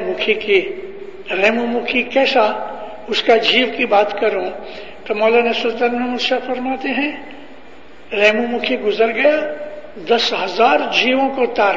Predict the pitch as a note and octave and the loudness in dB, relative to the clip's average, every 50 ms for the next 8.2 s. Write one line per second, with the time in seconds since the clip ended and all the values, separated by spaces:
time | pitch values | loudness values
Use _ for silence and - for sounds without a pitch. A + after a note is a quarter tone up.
0 | F#3 - - - - - - - - - - - - - - - - - - - | 0 -4 -4 -6 -6 -8 -10 -14 -14 -16 -18 -18 -18 -18 -18 -18 -18 -18 -18 -18
1 | - - - - - - - - - - - - - - - - - - - - | -18 -20 -20 -18 -18 -18 -18 -18 -18 -18 -18 -18 -18 -18 -18 -18 -18 -18 -18 -18
2 | - - - - - - - - - - - - - B3+ - - C4 C4 A3 G#3 | -18 -18 -18 -18 -18 -18 -18 -18 -18 -12 -4 2 2 4 4 4 2 2 0 0
3 | F#3+ G3 G#3 G3 F#3 G3 F#3+ - - - G3 F3 E3+ E3+ - - - - - - | -2 -2 -6 -6 -6 -6 -6 -4 -4 -4 -4 -4 -6 -8 -10 -12 -14 -16 -16 -18
4 | - - - - - - - - - - - - - - - - - - - - | -18 -18 -18 -18 -18 -18 -18 -18 -18 -18 -18 -18 -18 -18 -18 -18 -18 -18 -18 -18
5 | - - - F4+ D#4 - - F4 D#4+ - F4+ F#4 F#4 F#4 G4 F4 C4+ C#4+ D#4 D4 | -6 4 4 4 4 6 2 0 2 4 4 4 4 6 4 4 4 4 2 4
6 | C4+ B3+ B3+ C4+ D4+ - - C4 C4 C#4+ C#4 A#3 - - - - - - - - | 6 8 8 8 8 4 0 -2 0 0 0 0 -2 -4 -6 -10 -10 -12 -14 -14
7 | - - - - - - - D#4 D#4 B3+ D#4 D#4+ D4 B3+ A#3+ B3+ B3+ B3 C#4 D4 | -14 -14 -16 -16 -8 -2 2 2 4 6 6 6 6 8 8 6 6 6 4 2
8 | B3+ - - C4 | 2 2 -2 -2